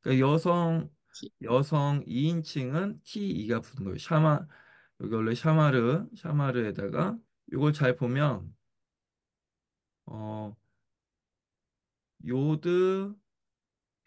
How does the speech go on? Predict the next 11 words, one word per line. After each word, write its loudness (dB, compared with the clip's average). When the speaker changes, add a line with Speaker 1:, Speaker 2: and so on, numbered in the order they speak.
Speaker 1:
해, -2
바브가 0
이렇게 -4
붙으면 -4
요것이 2
원래 6
모음이, 0
모음 -2
소리를 -2
내는 -4
자음이에요. -6